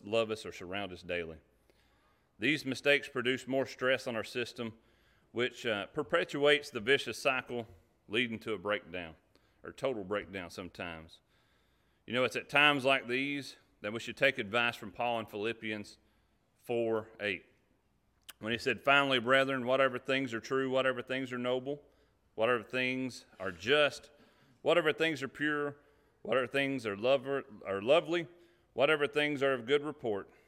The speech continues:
if there is any virtue, if there is anything praiseworthy, meditate on these things." Instead of meditating on the negatives and exaggerating them even more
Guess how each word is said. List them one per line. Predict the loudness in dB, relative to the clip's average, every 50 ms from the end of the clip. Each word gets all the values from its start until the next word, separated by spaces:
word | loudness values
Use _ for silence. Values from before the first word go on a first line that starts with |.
| _ _ _ _ _ _ -14
if | -14 -6 -2
there | 0 2 2 2
is | 2 0
any | 0 -2 -2 -2
virtue, | 0 0 0 0 0 -4 -6 -6 -2 -2 -2
if | -2 -2 -2
there | -2 -2 0 -2
is | -4 -6 -8 -8
anything | -6 -4 -4 -4 -2 -4 -4 -4 -4
praiseworthy, | -2 0 0 0 0 -2 -2 -2 -2 -2 -2 -2 -6 -8 -10 _ _ _ _ _ _ -20 -20 -20 _ _ _ _
meditate | -2 0 2 2 0 -2 -2 0 0 0 0 -4 -8 -20 -20 _ _ _ _ _ _ _ -12
on | -10 -6
these | -6 -6 -6 -8 -10
things." | -10 -8 -8 -8 -8 -12 -16 -20 -20 -20 _ _ _ _ _ _ _ _ _ _ _ _ _ _ _ _ _ -14
Instead | -4 0 0 2 2
of | 2
meditating | 2 2 2 2 2 2 2 2 2 2 2
on | 0 0
the | 0 -2
negatives | 0 2 4 4 4 4 2 -2 -4 -6 -8 -10 -16 -18 -20 -20 _ _ -10
and | -6 -6 -6
exaggerating | -6 -4 0 2 2 2 2 2 -2 -2 0 0 0 0 -2 -4 -6 -6
them | -6 -4 -4
even | -4 -4 -4 -6 -8
more | -6 -6 -6 -4 -4 -4 -4